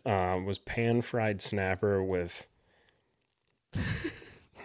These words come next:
Speaker 1: That's
Speaker 2: You got
Speaker 1: supposed to be a different word, but it autocorrect to something else.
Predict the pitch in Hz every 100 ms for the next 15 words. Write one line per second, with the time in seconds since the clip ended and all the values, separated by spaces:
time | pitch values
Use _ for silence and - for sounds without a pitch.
0 | - - - - - - - 117 104 185
1 | - 107 - 110 104 117 143 139 139 139
2 | 143 127 107 104 107 101 104 - 110 104
3 | - 110 110 107 113 139 135 -